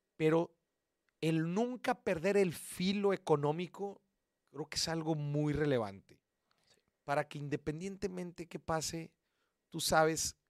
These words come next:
que ya sea te puedes activar en un empleo formal, tradicional, o tienes algún negocio, o tienes formas de,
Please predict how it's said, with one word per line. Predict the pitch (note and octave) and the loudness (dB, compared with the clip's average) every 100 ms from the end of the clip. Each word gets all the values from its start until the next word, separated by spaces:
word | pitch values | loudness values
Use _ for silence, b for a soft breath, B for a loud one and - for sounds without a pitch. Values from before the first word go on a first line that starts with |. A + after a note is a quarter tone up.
| _ | _
que | - B2+ B2 | -12 -8 -8
ya | C3+ C#3+ | -2 -2
sea | - D3 | 0 -4
te | - | -6
puedes | A#2+ C#3+ D3 D#3 | -6 -4 -2 -4
activar | - - A#2+ C#3 F3 | -8 -6 4 4 4
en | C#3+ | 0
un | D#3 D#3 | -4 -6
empleo | C#3+ - C3+ C#3+ | -8 -8 -2 -2
formal, | D#3 - C#3+ C#3 D3 D#3+ E3+ | -2 -4 -6 -4 -4 -4 -6
tradicional, | E3 E3 D#3 - D3 D#3+ F3+ F3 b b b | -6 -6 -6 -8 -8 -6 -6 -8 b b b
o | C3+ | -16
tienes | - D3 E3 | -10 -8 -6
algún | D3 C#3 D3+ | -4 -6 -4
negocio, | C3 C3+ F3+ E3+ - F3 | -4 0 0 0 -2 2
o | E3 D3+ | 4 4
tienes | E3+ G3 - | 0 -2 -2
formas | - - D#3+ F3 G3 G3 F#3+ F#3 D3 | -4 -10 -2 4 4 4 0 -2 -2
de, | D3+ C#3 B2+ | -2 -2 -4